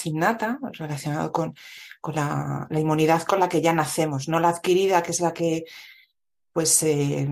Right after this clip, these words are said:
por, por ejemplo, cuando nos vacunamos se, se forman ahí unos anticuerpos que antes no existían, ¿no? Eso,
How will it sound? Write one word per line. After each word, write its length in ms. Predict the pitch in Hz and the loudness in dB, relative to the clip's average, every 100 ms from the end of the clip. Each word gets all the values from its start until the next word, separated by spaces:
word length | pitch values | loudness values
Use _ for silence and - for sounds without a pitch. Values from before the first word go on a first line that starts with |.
| 151 - _ _ _ _ | -6 -14 _ _ _ _
por, 220 | - 160 | -2 -2
por 120 | - 156 | -2 -4
ejemplo, 220 | 175 170 | 2 2
cuando 220 | 165 160 | 2 2
nos 160 | 160 156 | 2 2
vacunamos 600 | 160 160 165 170 180 175 | 0 2 4 4 2 2
se, 400 | - - 156 - | 0 -2 -2 -4
se 180 | - 151 | -4 -2
forman 320 | 165 160 160 | -2 0 2
ahí 100 | 151 | 0
unos 220 | 156 147 | 0 -2
anticuerpos 640 | 151 147 139 190 208 220 | -2 -2 0 0 2 0
que 80 | 180 | 0
antes 260 | 170 151 160 | -2 -2 -4
no 80 | |
existían, 840 | 151 - 139 - - - 208 247 214 | -4 -2 -2 -4 -8 -6 2 2 2
¿no? 180 | 202 | -2
Eso, 260 | 170 - 160 | -2 -2 -4